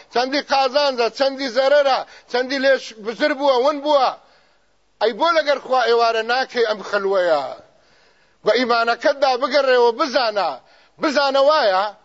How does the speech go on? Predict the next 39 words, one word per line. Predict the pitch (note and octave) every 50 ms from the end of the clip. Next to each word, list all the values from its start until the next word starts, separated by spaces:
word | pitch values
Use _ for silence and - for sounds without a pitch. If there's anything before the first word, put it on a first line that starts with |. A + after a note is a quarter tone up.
| _ _ _ _ _ _ _ _ _
بزانە | - C4 C4 C#4 C#4 C#4 C#4 C4 -
خوا | - D4 D4
و | C#4+ - C#4
پێغەمبەرت | C4+ B3+ A#3 C#4+ C#4 C#4 D4 C#4+ C4+ C4 C4+
عەلەیهی | C4+ C#4+ D4 C#4+ C4 - -
سەلات | C#4 C#4+ D4 D4 C#4 - C#4
وەسەلام | C4+ B3+ - - D4 D4 D4 C#4 C#4
لە | B3+
هەموو | D4 D4+ D#4 A#3+ -
شتێک | - D4 C4 G3+
خۆشتر | C#4 C#4+ C4+ - D#4+ D4+ A#3+
ویستووە. | G3 E3 - F3 F3+ F#3 G3+ G#3+ G#3+ - _ _ _ - - - - - - - D3 F#3+
ڕۆژانە | A#3 C4+ C4+ A#3+ A3+ C#4 C#4+ D4+ D4+ D4 C#4
هەندێک | D4+ D4+ C#4+ D4 C#4+ B3+ B3+
گوناح | C#4+ C#4+ D4+ C4+ C4+ C4 D4+
دەکەی | B3+ - D4 C#4+ B3+ B3
لە | A#3+ A#3
نەفسی | B3 A#3+ G#3+ A3+ G#3+ - B3 A#3+ -
خۆت، | C4 B3+ A3 - F#3+
ئارەزوی | G#3 G#3+ A3 G#3+ F3+ A#3 G#3+ -
خۆت. | - A#3+ G#3+ E3 - - _ _ - - - _ -
کەواتە | E3+ F#3 G#3+ G#3+ - G#3+ -
خوا | G#3+ A3 A3+ A3 G#3+
پێغەمبەر | A3 G3+ G3+ A3 A3 A3+ G#3+ G#3
عەلەیهی | G#3+ A3+ G#3+ G3+ -
سەڵات | A3 A3+ A3 A3 A3
وەسەلام | G#3+ - - G#3+ G#3+ A3 G#3+
لە | G#3+ G#3+
نەفسی | A3 G#3+ - A3+ G#3+ -
خۆت | G#3+ G#3+ G3+ - - - - - - _ -
خۆشتر | - G3+ G#3 - - G#3+ G3+
نەوی، | A#3 A#3+ A#3 G3 C#3+ - D#3+
وا | F#3+ G3+ G#3 A#3
نەبوو، | B3+ A#3+ G#3+ G3+ E3+ E3
ڕاست | F#3+ G#3 G#3 G3+ G#3+ C4
ناکەی. | C4+ C4+ - - G3+ D#3 A#2+ - _ _ _ _ _ - - - - - - D#3
ڕۆژێ | F#3+ G#3+ G3+ - C#4 C4+ A3+
گوناح | A3 C4 B3+ D4 D4 C4 C4+
و | C4+